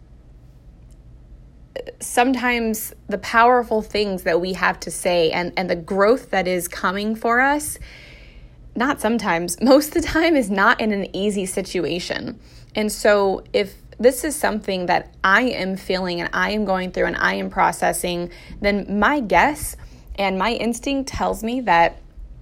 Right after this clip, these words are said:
there are plenty of other people too, um, specifically plenty of other women who are feeling a-, and going through and thinking what I am thinking.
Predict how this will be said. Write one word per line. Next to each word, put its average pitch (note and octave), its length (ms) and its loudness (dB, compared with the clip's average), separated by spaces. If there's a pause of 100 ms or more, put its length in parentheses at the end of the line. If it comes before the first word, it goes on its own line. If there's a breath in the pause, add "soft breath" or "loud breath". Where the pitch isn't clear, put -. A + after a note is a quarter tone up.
(240)
there G#3+ 220 4
are G3+ 120 4
plenty A3 420 -2
of F#3 120 0
other F#3 300 0
people - 380 -4
too, E3+ 520 -2 (340 loud breath)
um, F3 200 0
specifically F#3+ 680 -4
plenty G#3 420 -4
of F#3+ 140 0
other F3 680 0
women G3+ 520 2
who G3 420 0
are F3+ 240 2
feeling F#3 520 -2
a-, - 100 -8
and F3+ 320 -4
going F3+ 260 -2
through F3 120 -4
and E3 160 -4
thinking E3 360 -6
what - 240 -6
I F#3+ 140 -2
am F#3 180 -4
thinking. D#3 520 -4